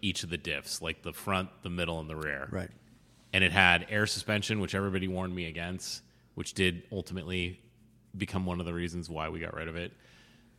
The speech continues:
Speaker 1: Um, but it was the best car to drive in the snow. We definitely forged a stream, <laughs> like,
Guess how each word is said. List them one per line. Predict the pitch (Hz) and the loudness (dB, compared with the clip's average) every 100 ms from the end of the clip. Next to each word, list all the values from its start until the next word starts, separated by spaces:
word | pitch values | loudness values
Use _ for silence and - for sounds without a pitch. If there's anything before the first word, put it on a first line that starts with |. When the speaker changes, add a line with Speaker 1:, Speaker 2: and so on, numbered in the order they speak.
| - | -8
Speaker 1:
Um, | 92 87 80 78 - - - - - - - - - | -4 -4 -6 -10 -14 -20 -20 -20 -20 -20 -20 -20 -14
but | 107 98 95 85 - - - - - - - _ - - - - - - _ _ _ - - - | -8 0 0 0 -10 -20 -20 -20 -20 -20 -20 _ -20 -20 -20 -20 -20 -20 _ _ _ -20 -20 -2
it | 120 120 | 0 2
was | 110 92 87 90 87 - - - - - - - - - - _ - - | 2 2 2 0 0 -2 -4 -10 -20 -20 -20 -20 -20 -20 -20 _ -20 -10
the | 101 92 | 0 0
best | - 107 117 - | 4 4 4 6
car | 120 | 4
to | 113 | 6
drive | 104 104 101 | 6 6 6
in | |
the | 101 | 0
snow. | - 92 80 78 87 90 - - - - - - - - | -2 0 0 0 -2 -6 -14 -20 -20 -20 -20 -20 -20 0
We | 107 | 0
definitely | 92 - 107 104 110 110 107 104 101 95 - - - - - - - - - | 0 4 4 6 0 -2 -2 0 0 -4 -10 -20 -20 -20 -20 -20 -20 -20 -18
forged | - - 107 101 92 - | -12 -4 2 4 4 2
a | 98 | 2
stream, | - - 139 101 87 92 - - - - - - - - - | 2 2 2 0 0 0 0 -2 -6 -14 -18 -20 -20 -20 -12
<laughs> | 127 - - 123 | -12 -10 -8 -6
like, | - - | -6 -8